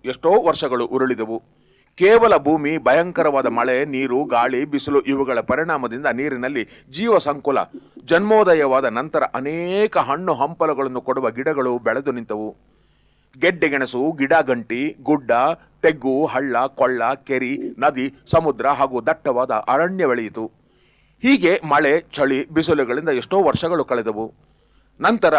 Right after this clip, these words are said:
ನಿಸರ್ಗದಲ್ಲಿ ಎಲ್ಲ ತರಹದ ಪ್ರಾಣಿಗಳು, ಪಕ್ಷಿಗಳು, ಕ್ರಿಮಿಗಳು ಹುಟ್ಟಿದವು. ಮಿಲಿಯ ವರ್ಷಗಳು ಕಳೆದ ನಂತರ ಮಾನವನು ಹುಟ್ಟಿದ. ಅವನ ಆಕಾರ, ವಿಕಾರ, ಮೈತುಂಬ ಕೂದಲು ಹಾಗೂ ಮಹಾಶಕ್ತಿಶಾಲಿ ಆಗಿದ್ದ. ಮಾಂಸಾಹಾರಿಯಾಗಿದ್ದ,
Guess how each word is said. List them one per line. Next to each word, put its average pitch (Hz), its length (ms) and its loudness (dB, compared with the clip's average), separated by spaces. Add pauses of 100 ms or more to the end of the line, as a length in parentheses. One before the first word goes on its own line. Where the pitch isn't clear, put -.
(140)
ನಿಸರ್ಗದಲ್ಲಿ 147 760 0
ಎಲ್ಲ 202 340 0
ತರಹದ 143 420 2
ಪ್ರಾಣಿಗಳು, 123 500 -2
ಪಕ್ಷಿಗಳು, 135 540 -4
ಕ್ರಿಮಿಗಳು 127 540 -6
ಹುಟ್ಟಿದವು. 110 480 -10 (880)
ಮಿಲಿಯ 220 400 2
ವರ್ಷಗಳು 160 460 4
ಕಳೆದ 156 260 0
ನಂತರ 135 460 0
ಮಾನವನು 139 500 0
ಹುಟ್ಟಿದ. 143 300 -2 (1120)
ಅವನ 220 240 6 (120)
ಆಕಾರ, 147 380 2
ವಿಕಾರ, 143 520 0
ಮೈತುಂಬ 160 500 0
ಕೂದಲು 139 400 0
ಹಾಗೂ 131 260 0
ಮಹಾಶಕ್ತಿಶಾಲಿ 139 840 -4
ಆಗಿದ್ದ. 156 280 -4 (800)
ಮಾಂಸಾಹಾರಿಯಾಗಿದ್ದ, 139 920 2